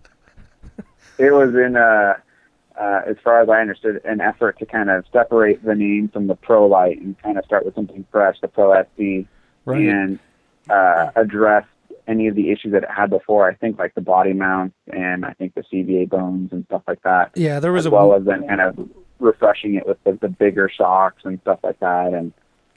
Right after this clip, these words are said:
Speaker 2: Okay.
Speaker 3: Yeah, it had the smaller
Speaker 1: and, and then
Speaker 3: shocks.
Speaker 1: having a
Speaker 2: Yeah.
Speaker 1: better styled body, 'cause the other body I always thought looked terrible.
Speaker 2: <laughs>
Speaker 1: And so it's nice to see a more conventional looking short course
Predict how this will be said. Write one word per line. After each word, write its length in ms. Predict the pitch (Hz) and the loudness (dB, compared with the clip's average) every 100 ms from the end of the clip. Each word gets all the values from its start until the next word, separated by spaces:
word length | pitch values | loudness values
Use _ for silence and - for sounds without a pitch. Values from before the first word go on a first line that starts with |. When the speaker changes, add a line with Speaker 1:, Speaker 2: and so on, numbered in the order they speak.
| - | -4
Speaker 2:
Okay. 300 | 165 147 127 | -2 -2 -4
Speaker 3:
Yeah, 160 | 123 | -6
it 80 | 123 | -6
had 160 | 147 175 | -4 -4
the 60 | |
smaller 340 | 151 151 147 135 | -6 -6 -2 0
Speaker 1:
and, 100 | 117 | 2
and 160 | 120 | 2
then 80 | 107 | 2
Speaker 3:
shocks. 140 | 110 110 | 2 2
Speaker 1:
having 80 | |
a 60 | 101 | 2
Speaker 2:
Yeah. 40 | 104 | 2
Speaker 1:
better 160 | 104 101 | 2 2
styled 400 | - 98 92 90 | 2 2 2 0
body, 300 | 90 90 87 | -2 -2 -4
'cause 160 | - | -4
the 80 | 98 | 0
other 140 | 107 101 | 2 2
body 240 | 90 87 | 0 0
I 60 | 90 | 2
always 180 | 90 87 | 0 -2
thought 200 | 87 73 | -2 -2
looked 180 | 76 _ _ _ _ | -6 _ _ _ _
terrible. 540 | - 95 90 82 82 - | -6 -2 -2 -2 -6 -12
Speaker 2:
<laughs> 400 | _ _ - - | _ _ -18 -8
Speaker 1:
And 280 | 139 127 - | -6 -6 -6
so 220 | 95 90 90 | 0 2 0
it's 100 | 98 | -2
nice 240 | 95 90 | -4 -4
to 160 | 95 - | -8 -4
see 140 | 95 | 0
a 80 | 90 | 0
more 220 | 92 92 | -2 -6
conventional 640 | - 92 90 90 95 87 85 | -6 -6 -6 -6 -8 -6 -6
looking 260 | 85 85 | -6 -10
short 280 | - 95 - | -4 -4 -2
course 180 | 92 90 | -4 -6